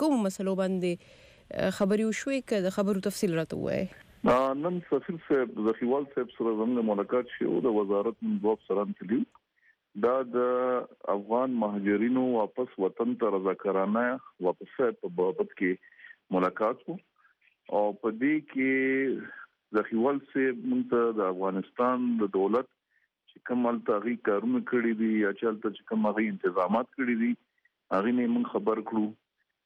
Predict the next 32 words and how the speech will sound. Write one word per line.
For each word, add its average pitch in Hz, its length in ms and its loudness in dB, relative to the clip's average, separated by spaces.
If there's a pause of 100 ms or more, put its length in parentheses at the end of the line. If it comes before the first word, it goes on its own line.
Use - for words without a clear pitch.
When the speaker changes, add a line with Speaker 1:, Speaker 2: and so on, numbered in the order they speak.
(160)
Speaker 2:
چې 101 100 0 (160)
دلته 110 320 -2
د 95 160 0
ځمکې 113 460 -2
ټاکول، 107 520 0 (200)
نور 110 240 0
چې 98 160 2
د 92 100 2
مکتب 95 600 -2
او 98 60 2 (120)
د 92 120 2 (640)
صحت 107 460 0
مراکز 95 500 0 (560)
او 95 100 2
هغه 98 180 2
نه 104 120 0
علاوه 107 260 0
چې 107 140 -10
څه - 140 0
انتظامات 98 600 0
هلته 87 360 0
دي. 76 100 -2 (640)
او 98 140 2
زموږ 131 260 0
اړخ 131 180 -2 (200)
نه 123 80 2 (160)
موږ 120 240 2
ورته 110 260 -2
ووایي 123 380 2
چې - 80 -6 (100)
موږ 117 140 2 (340)
همدا 104 300 0